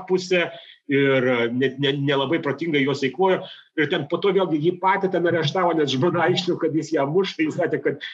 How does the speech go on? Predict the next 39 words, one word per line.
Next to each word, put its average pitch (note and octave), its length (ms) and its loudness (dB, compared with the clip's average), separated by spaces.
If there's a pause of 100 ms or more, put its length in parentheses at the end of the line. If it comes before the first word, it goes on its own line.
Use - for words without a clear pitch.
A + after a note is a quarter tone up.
(100)
nieko F3 280 2
iš C3 100 -2
jos D3 180 -2
nemuša, F3+ 380 2
tiesiog D3 280 2
jau D#3 120 2
man D#3 180 0
jį C#3+ 160 0
mėnesį D#3+ 400 0
sekso G3 400 -2
neduoda, F3 540 2 (160)
kaip - 240 -4
tai F3 160 0
gali F3+ 320 0
būti. F3+ 420 0
Nu, G#3 140 4 (280)
ten, G3+ 200 2
žodžiu, G3 320 2
kampanija F#3 580 2
dėjosi - 460 0
daug F#3 200 2
tokių E3+ 280 -2 (220)
linksmų E3 360 0
dalykų G#3+ 400 2 (280)
ir E3+ 120 -2
tai F#3 100 4
buvo F#3+ 180 4
va F3+ 100 0
tas, F3+ 180 0
va F#3 80 0
tas, F#3+ 240 -2
kaip, F3+ 160 -2
kaip, - 220 -2
kaip F3 100 0
tu G3 80 0
jau F3+ 100 4
paminėjai, F#3 280 2
tas D#3 180 -2
kontrastas, - 680 -2